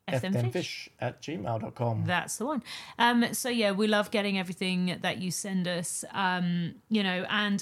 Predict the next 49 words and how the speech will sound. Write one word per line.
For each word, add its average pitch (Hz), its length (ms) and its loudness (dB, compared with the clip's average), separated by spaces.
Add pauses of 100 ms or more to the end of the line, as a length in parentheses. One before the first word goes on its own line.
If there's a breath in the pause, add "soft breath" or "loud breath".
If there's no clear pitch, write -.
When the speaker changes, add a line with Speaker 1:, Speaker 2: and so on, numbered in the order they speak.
(120)
Speaker 1:
please, 247 400 0
please 240 440 0
continue 269 720 0
to 247 280 -4
rate 226 400 0
and 220 320 2
review. 220 720 2 (320 loud breath)
I 190 120 6
loved 214 400 4
seeing 185 300 -2
all 180 160 0
of 170 140 -4
the, 165 580 -2
all 165 140 -2
of 160 100 -6
the 156 140 -4
ratings 170 560 0
and - 140 -4
all 294 100 4
the 240 100 2
reviews 175 360 -2
that 170 100 -2
have 170 100 -4
been 180 100 0
coming 196 280 0
in 185 80 0
since 185 220 -6
we 196 40 0
mentioned 190 300 0
it. - 60 0
It 233 80 0
really 277 200 0
does 262 180 0
make 254 180 0
a - 20 -2
difference. 226 420 -2
I 202 80 0
know 208 200 2
it 202 60 -2
makes 214 200 -4
us 220 100 -6
sound 220 160 -2
like 220 220 -4 (120)
utter 180 280 0
knobheads 233 640 0
asking 220 420 0
you 180 140 0
for 165 260 -4
it, - 180 -10